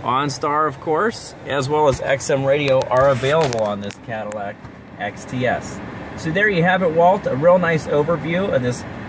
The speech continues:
two thousand thirteen Cadillac X T S. Give me a call at eight eight eight, two two one, six seven two nine. And here I wanna show you a last shot of the Cadillac Crest.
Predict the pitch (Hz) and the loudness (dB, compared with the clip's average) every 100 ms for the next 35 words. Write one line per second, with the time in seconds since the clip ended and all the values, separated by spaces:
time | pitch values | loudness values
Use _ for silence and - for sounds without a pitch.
0 | - - 202 220 202 180 156 190 196 196 | -8 -6 0 0 2 2 0 0 -2 -2
1 | 208 170 147 143 156 156 151 143 - 147 | -2 -2 -2 0 0 2 2 2 0 -4
2 | 143 - 147 156 208 - - - - - | -4 -2 0 0 0 -6 -12 -12 -12 -12
3 | - 160 190 190 180 208 180 120 - 160 | -6 -2 0 0 0 2 2 2 0 0
4 | 160 165 185 214 - - - 196 - 180 | 2 2 0 -4 -10 -8 -2 -2 0 0
5 | 175 190 202 - 156 - - 151 151 135 | 2 2 0 -2 -4 -2 -2 0 0 -4
6 | - 143 147 208 247 - - - - - | -2 0 0 0 -2 -6 -12 -12 -10 -10
7 | - - - - 139 127 180 185 147 127 | -12 -12 -12 -6 -2 2 4 4 2 0
8 | - 170 165 165 175 156 - - - - | 0 0 0 0 0 -2 -10 -18 -18 -18
9 | - - - - - - 113 139 139 - | -18 -18 -16 -16 -8 -2 2 2 2 0
10 | 131 135 123 98 - 117 113 123 123 - | 0 0 -2 -6 -2 -2 0 0 -2 -4
11 | - 80 - | -4 -4 -8